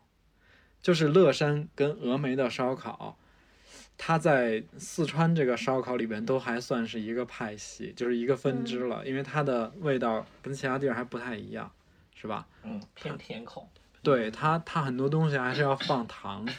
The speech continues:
Speaker 3: 嗯。
Speaker 1: 但是不是你想象中的说特别甜，
Speaker 3: 就
Speaker 1: 你只是能吃到甜味儿。
Speaker 3: 我觉得刚开始吃可能是辣，然后麻，但你最后回口的时候是甜的。
Speaker 1: 对。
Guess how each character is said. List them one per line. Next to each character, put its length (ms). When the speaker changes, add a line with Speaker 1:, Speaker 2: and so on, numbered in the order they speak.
Speaker 3:
嗯。 220
Speaker 1:
但 120
是 120
不 240
是 160
你 140
想 240
象 200
中 140
的 80
说 260
特 120
别 200
甜， 440
Speaker 3:
就 100
Speaker 1:
你 60
只 80
是 80
能 180
吃 220
到 160
甜 240
味 40
儿。 40
Speaker 3:
我 20
觉 100
得 60
刚 180
开 160
始 140
吃 180
可 140
能 60
是 160
辣， 360
然 160
后 140
麻， 280
但 280
你 100
最 160
后 160
回 300
口 260
的 60
时 140
候 360
是 140
甜 340
的。 140
Speaker 1:
对。 280